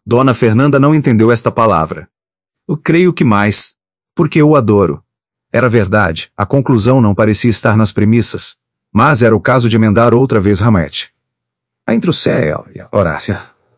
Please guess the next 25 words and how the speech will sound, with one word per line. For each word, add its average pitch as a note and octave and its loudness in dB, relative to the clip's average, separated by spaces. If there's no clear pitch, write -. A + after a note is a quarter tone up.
moance C#3+ 0
muitas C3 0
coisas B2+ 0
mais A2 2
do A#2+ -4
que A2+ -4
sonha A#2+ 2
a A#2 0
vossa A#2 0
mão A2+ 2
dialéctica." - -4
Pobre C#3+ 0
Dona G2+ 2
Fernanda. A2+ 0
Não D3+ 0
conhecia C#3 0
o B2 0
poeta, A2 -2
e - -2
provavelmente C3 2
não B2+ 2
se C#3+ -2
conhecia D3 2
a D#3+ -2
si, G2 0